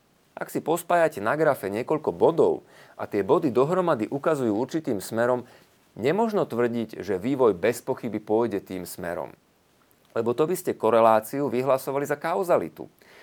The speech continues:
A tým vlastne vytvoríte falošné správy. Iste proti tomu ťažko argumentovať. To nie je spochybniteľné. Gender terminológia v Istanbulskom dohovore povedie priamo k zavedeniu gender ideológie?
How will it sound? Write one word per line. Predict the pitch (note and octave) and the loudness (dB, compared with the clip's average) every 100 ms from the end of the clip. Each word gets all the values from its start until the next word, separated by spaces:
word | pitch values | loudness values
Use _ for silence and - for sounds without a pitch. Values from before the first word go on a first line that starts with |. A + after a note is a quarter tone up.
| - - | -20 -16
A | |
tým | - D#3+ | -8 -2
vlastne | F#3 F3+ C#3+ | 0 0 -2
vytvoríte | C#3+ D3+ E3 D#3+ D#3 | -4 -4 -2 -2 -4
falošné | - A2+ A#2 - B2+ | 0 0 0 -6 -6
správy. | - D#3+ D#3 - _ _ _ _ _ _ _ _ _ _ _ _ - | -4 -2 -4 -8 _ _ _ _ _ _ _ _ _ _ _ _ -14
Iste | D#3+ D3 | -4 -2
proti | C#3 D3 D3 | 0 -2 -2
tomu | C#3+ | -4
ťažko | C#3+ C3 B2+ C#3 | 0 0 0 2
argumentovať. | A#2+ G#2+ G2+ F2 E2 D#2 G#1+ - - | 0 0 -4 -8 -8 -8 -8 -12 -14
To | - | -10
nie | D#3+ E3 | -6 -6
je | |
spochybniteľné. | D#3 D#3 D#3+ A2+ F2+ - E2+ D#2+ - - _ _ _ _ _ _ | -2 -2 -2 -4 -6 -6 -8 -8 -18 -20 _ _ _ _ _ _
Gender | - D3+ F#3+ E3+ | 0 2 4 2
terminológia | D#3 C#3+ D3 C#3+ C#3 C3+ B2 B2+ | 2 0 0 -2 2 2 2 2
v | G#2+ A#2 | 2 0
Istanbulskom | A#2+ B2+ B2+ B2+ A#2+ A2 | 0 -2 -2 -6 -4 0
dohovore | A2+ A#2 A#2 A2 G2 _ - | 0 2 2 2 0 _ -4
povedie | G#2 B2 B2 A2+ | 0 2 2 -2
priamo | - G2 G#2 C3 B2 | -2 2 2 2 -2
k | |
zavedeniu | G2 G2+ A#2 G#2+ A2 G#2+ F#2 | -2 -2 0 -2 -2 -4 -4
gender | G2 A2 A2+ | -4 -2 -4
ideológie? | - E2+ F#2+ A#2+ C#3 C#3+ D3+ G#2+ | -4 -2 0 2 0 -2 -4 -4